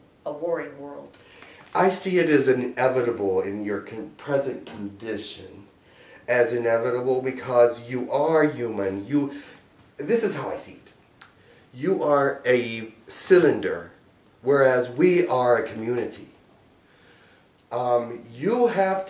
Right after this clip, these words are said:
Speaker 2: to communicate with words and gestures and touches and things of that nature. We can communicate like this.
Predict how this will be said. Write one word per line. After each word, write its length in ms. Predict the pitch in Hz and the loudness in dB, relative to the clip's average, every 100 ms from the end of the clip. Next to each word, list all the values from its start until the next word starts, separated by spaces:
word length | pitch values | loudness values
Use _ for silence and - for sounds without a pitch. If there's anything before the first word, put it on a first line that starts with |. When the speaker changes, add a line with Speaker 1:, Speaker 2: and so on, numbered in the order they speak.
| - | -6
Speaker 2:
to 320 | 156 156 151 | 0 4 4
communicate 920 | 147 147 160 196 180 180 160 151 147 | 2 -2 2 4 2 2 2 2 2
with 420 | 135 135 131 - - - - - - | 4 4 4 0 -16 -20 -20 -20 -6
words 880 | 131 156 156 147 139 123 110 98 | 4 8 8 6 6 2 0 -6
and 300 | - 101 101 | -8 -6 -4
gestures 1080 | - 156 160 - 131 117 104 101 92 90 - - | 2 4 4 -4 -2 -2 0 -4 -6 -12 -18 -12
and 480 | 101 101 98 92 92 - - - - - - | -6 -2 -2 -4 -8 -20 -20 -20 -20 -20 -14
touches 1000 | - 185 185 - 120 104 95 92 - - - | -6 -2 -2 -2 -4 -4 -6 -10 -16 -20 -14
and 380 | 113 107 104 101 | -8 -6 -6 -10
things 360 | - 165 180 151 | -10 -4 -2 -2
of 100 | 135 | -4
that 200 | 135 113 | -4 -6
nature. 320 | 104 101 92 - - | -10 -8 -10 -12 -12
We 220 | 151 233 254 | -4 -2 -2
can 180 | 247 | -2
communicate 920 | 226 208 180 165 156 156 143 139 - - - _ _ _ _ _ _ _ _ _ _ _ _ _ _ _ _ _ _ - | 2 2 4 4 2 4 2 2 -6 -14 -20 _ _ _ _ _ _ _ _ _ _ _ _ _ _ _ _ _ _ -14
like 300 | 101 101 - | -12 -12 -16
this. 380 | - - - | -20 -20 -20